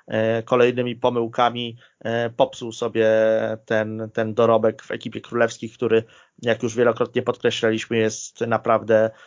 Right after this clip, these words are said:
e, niezwykle efektowny, no bo to są cztery tytuły mistrza Hiszpanii i trzy triumfy,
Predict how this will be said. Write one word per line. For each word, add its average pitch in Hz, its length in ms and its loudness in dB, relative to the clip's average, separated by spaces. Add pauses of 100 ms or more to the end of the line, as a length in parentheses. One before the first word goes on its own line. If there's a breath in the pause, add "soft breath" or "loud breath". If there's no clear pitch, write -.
(220 loud breath)
e, 110 220 -2
niezwykle 123 420 0
efektowny, 110 580 -2
no 107 100 -2
bo 104 80 -4
to - 120 -14
są 98 360 -12
cztery 104 320 0
tytuły 107 320 0
mistrza 107 320 -4
Hiszpanii 104 580 -2
i 98 40 -12
trzy - 220 -8
triumfy, 107 540 -2